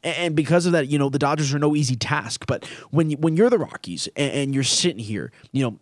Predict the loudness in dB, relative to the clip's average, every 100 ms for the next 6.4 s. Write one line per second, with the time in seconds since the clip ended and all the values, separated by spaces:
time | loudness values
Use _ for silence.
0 | -8 0 0 0 0 2 4 2 2 0
1 | 2 2 0 0 0 2 2 2 0 -2
2 | -4 -6 -4 -4 -4 -2 2 4 4 2
3 | 2 2 2 2 2 2 0 -2 -2 -2
4 | -2 -2 -2 -4 -6 -12 -16 -2 4 6
5 | 6 4 2 0 0 -2 -2 -2 -2 0
6 | 2 2 0